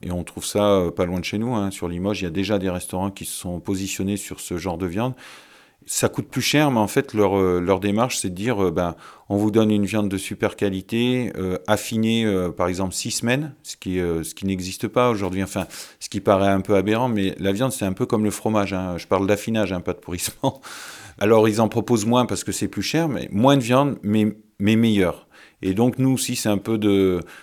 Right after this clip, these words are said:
notre leitmotiv, c'est de dire, euh, mangez moins de viande, mais mangez meilleur, mangez mieux la viande.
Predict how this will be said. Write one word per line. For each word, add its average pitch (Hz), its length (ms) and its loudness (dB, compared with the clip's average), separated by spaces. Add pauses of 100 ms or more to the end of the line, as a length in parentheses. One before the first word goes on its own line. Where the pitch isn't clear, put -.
(160)
notre 101 300 0
leitmotiv, 98 800 2
c'est - 140 -2
de 92 60 -2
dire, 98 280 2
euh, 92 320 2 (320)
mangez 113 480 4
moins 107 260 4
de 107 60 2
viande, 120 300 2
mais 104 100 4
mangez 113 600 2
meilleur, 104 480 2
mangez 98 320 -2
mieux 110 340 2
la 98 140 4
viande. 82 360 -6